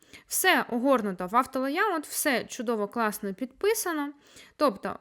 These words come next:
ви, створюючи свої певні стилі, можете потім зробити дуже швидко ось таку інтерпретацію для розробника. Так само,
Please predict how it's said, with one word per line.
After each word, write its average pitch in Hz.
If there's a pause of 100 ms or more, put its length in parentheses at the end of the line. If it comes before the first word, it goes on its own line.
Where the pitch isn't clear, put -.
(120)
ви, 262
створюючи 240
свої 240
певні 208
стилі, 403
можете 247
потім 214
зробити 254
дуже 220
швидко 285
ось 240
таку 226 (920)
інтерпретацію 214 (680)
для 269
розробника. 202 (440)
Так 269
само, 453